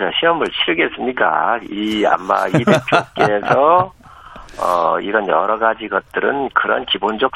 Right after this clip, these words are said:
Speaker 1: 소양을 좀 갖춘 상태에서
Speaker 2: 예.
Speaker 1: 어, 후보자가 여러 명이 있었을 때에
Speaker 2: 음.
Speaker 1: 주제별을 놓-, 주제를 놓고 이에 대한 집단 토론의 형식이라든가 여러 가지 해서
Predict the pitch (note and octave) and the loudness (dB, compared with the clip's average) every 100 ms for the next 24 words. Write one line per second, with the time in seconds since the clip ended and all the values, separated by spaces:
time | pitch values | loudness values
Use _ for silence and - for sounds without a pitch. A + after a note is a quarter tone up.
0 | - A3+ B3 B3 G#3 B2 - F3 - D#3 | -2 0 2 2 0 0 0 -2 -4 -6
1 | D3+ D3 F3 - F#3 G3 - D2+ D2 B2+ | -4 -4 -4 -2 -2 -2 0 0 2 2
2 | A#3 D3 B2+ A#2 G#2+ G2+ G2 F#2 - E2 | 0 0 2 2 -2 -4 -8 -8 0 2
3 | D#2+ E2 D#2+ D#2+ - D#3+ D#3 A2+ G#2 G#2+ | 2 2 2 2 -2 -2 0 2 2 2
4 | F2 G#2 C#3+ D#3+ A#2+ F2 G2+ - F2 - | 0 -2 -2 -2 -2 -2 -4 -4 -6 -4
5 | D2+ A2+ A2+ D2 - C#3 B2 G#2 F#2 - | -2 0 0 -2 -2 2 2 0 -6 -6
6 | A2+ B2 A#2 G#2 G#2+ B2+ D#2 - - G2+ | 0 0 2 0 0 0 -2 -4 -6 -6
7 | G#2+ G#2 D3+ F#2+ - - G2+ C#3 F2 G2 | -2 -2 0 -2 -4 -4 0 0 -2 -4
8 | F#2 F#2+ G2+ - - - A2+ G#2+ - F#3 | -2 -2 -2 -4 -6 -2 -2 -2 0 0
9 | E3 A2 B2+ C#3+ - G2+ E2+ D2 D#2+ D#2 | 2 0 -2 -2 -4 -2 -2 -2 -6 0
10 | C3 G3 G3 - - F#2 F#2+ A#2+ A2 A#2 | 0 0 -2 -2 0 0 -2 -2 -4 -2
11 | - B2+ G#2+ C3 | 0 2 4 2